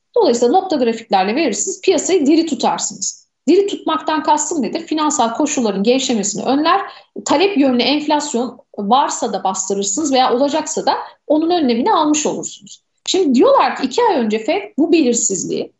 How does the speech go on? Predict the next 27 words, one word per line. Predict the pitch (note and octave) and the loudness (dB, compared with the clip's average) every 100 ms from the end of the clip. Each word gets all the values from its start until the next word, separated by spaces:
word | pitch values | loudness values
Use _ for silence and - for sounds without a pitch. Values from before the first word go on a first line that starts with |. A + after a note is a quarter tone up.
| _ - | _ 0
"Yaparım | D4 D4+ F4 E4 D#4+ | 0 2 0 2 2
da, | D#4 E4 C#4+ | 2 2 2
yapmayabilirim | D#4 - D4 D4+ C#4+ C#4+ D4+ D4 | 0 0 -2 0 0 0 0 2
de, | D4+ C#4+ | 2 2
ben | C#4+ E4 | 2 2
veri | D#4 D4 | 0 2
bağımlıyım, | C#4+ C#4+ D4 D4 C#4+ | 2 2 0 -2 0
her | D#4 E4 | 0 0
şeyi | D#4 C#4+ | 0 -2
yapabilirim." | C#4 D4+ D4+ F4 B3+ | 0 0 2 2 0
tarzındaki | A#3 B3 C#4 B3+ G#3+ G3 A3 - _ _ - | 0 0 2 0 -2 -4 -8 -10 _ _ -2
aslında | B3+ - C#4 | 0 0 -2
o | C#4 | -2
piyasanın | C#4 D4 D4 C#4 D4 D4 _ _ - | -2 0 0 -2 -2 -6 _ _ -8
kimilerince | - E4 E4 C4 A#3 | -2 2 2 2 0
çok | A3+ C4+ A3+ | 0 -2 0
rasyonel | A#3+ - C#4 D#4 | 0 0 0 2
olarak | A#3+ A3 A3 | 2 0 0
görüldüğü, | G#3+ G#3 G3+ G3 - - - | -2 0 0 -2 -6 -16 0
tam | F4 E4 | 2 2
bir | C#4+ | 2
merkez | C4+ C4+ D#4+ C#4 A#3+ | 2 2 0 0 2
bankası | C4+ C4 C#4 - D4 D4 - _ - | 0 0 -2 0 -2 -4 -12 _ -4
dersi | G3+ B3+ C4+ - G4 | 0 2 2 0 0
olarak | D4+ A3 G3+ | 2 0 0
gördüğü | C4+ A#3 F#3+ G3 | 0 0 0 -4
şey | - | -2